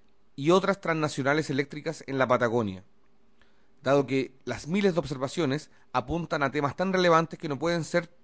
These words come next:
subsanados mediante aclaraciones de la empresa, sino que apunta a problemas de fondo. Este es un momento histórico para Chile y el país. Por primera vez, la ciudadanía responde a un proceso de participación ciudadana ambiental de esta forma, siendo protagonista y realizando su labor en forma ejemplar, expresó Hartman.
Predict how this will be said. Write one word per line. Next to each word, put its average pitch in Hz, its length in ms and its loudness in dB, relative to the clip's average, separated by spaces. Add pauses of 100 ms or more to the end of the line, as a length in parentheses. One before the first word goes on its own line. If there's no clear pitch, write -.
subsanados 156 500 0
mediante 147 500 -2 (240)
aclaraciones 135 480 0
de 143 60 0
la 135 60 4
empresa, 127 480 -4 (260)
sino 139 200 -4
que 131 60 2
apunta 156 320 0
a 139 40 0
problemas 131 320 0
de 113 80 -2
fondo. 98 440 -8 (460)
Este 175 220 0
es 170 80 -2
un 180 100 2
momento 156 320 2
histórico 180 680 -2
para 131 220 2
Chile 170 260 0
y 165 40 6
el 160 120 2
país. 127 460 -2 (360)
Por 127 120 -6
primera 180 320 6
vez, 180 380 2
la 120 120 -2
ciudadanía 139 540 4
responde 156 420 0
a - 20 4
un 160 80 0
proceso 147 360 -6
de 143 40 -4
participación 135 560 0
ciudadana 147 340 4
ambiental 135 420 0
de 147 60 0
esta 139 140 -10
forma, 110 400 -2 (280)
siendo 143 280 -2
protagonista 127 800 0
y 139 80 -4
realizando 131 480 -2
su 147 120 -2
labor 131 380 6
en 127 140 -6
forma 147 240 -4
ejemplar, 113 560 -4
expresó 135 500 -4
Hartman. 101 480 0